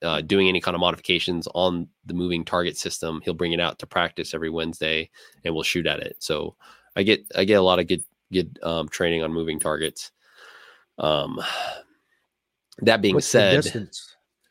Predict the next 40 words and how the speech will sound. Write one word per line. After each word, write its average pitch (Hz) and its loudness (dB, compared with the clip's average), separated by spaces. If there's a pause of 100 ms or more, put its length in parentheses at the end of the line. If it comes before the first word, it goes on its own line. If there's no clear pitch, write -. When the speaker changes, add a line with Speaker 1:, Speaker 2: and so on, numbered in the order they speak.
(340)
Speaker 1:
uh, 110 6
typically 123 4
five 104 2
hundred 107 4
is 95 0
what 101 4
we 87 -2
set 95 2
it 95 6
out 92 2
to, 104 -2
four 123 4
to 107 4
five 95 2
hundred. 92 0 (260)
Um, 87 -4 (720)
and 98 2
we 101 6
s-, - -4 (140)
he 101 -2
typically 101 2
sets - -2
it 87 0
right 87 2
at 82 2
about 82 2 (1000)
two 90 0
to 82 -4
three 90 -2
miles 85 0
an 85 -4
hour. 82 -4 (1120)
Speaker 2:
Okay. - -6
Speaker 1:
Um, 80 0
Speaker 2:
And 78 0
what - -8
Speaker 1:
sometimes - 2
Speaker 2:
size? 131 2
Speaker 1:
four. 95 8 (560)
Uh, 104 6